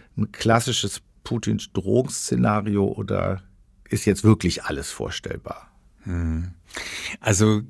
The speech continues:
Speaker 2: das Einzige, was ich weiß, ist, dass er diese viel zitierten Überschallwaffen hat.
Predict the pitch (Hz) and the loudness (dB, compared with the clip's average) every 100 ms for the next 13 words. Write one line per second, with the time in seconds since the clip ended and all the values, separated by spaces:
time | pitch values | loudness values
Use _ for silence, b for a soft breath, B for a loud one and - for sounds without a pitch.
0 | - - - 120 113 113 95 - 117 127 | -14 -20 -16 -12 -8 -4 0 6 8 8
1 | 113 98 92 95 98 - 107 - 92 98 | 8 6 4 4 4 2 -2 0 0 0
2 | 95 95 92 87 90 90 87 - 104 104 | 0 2 0 2 2 2 0 0 2 2
3 | - 92 - 87 - 95 107 101 95 92 | 0 -4 -2 -2 -2 -2 0 0 0 0
4 | 85 80 76 - 73 98 - - | 0 -2 -4 -6 -4 -4 -4 -10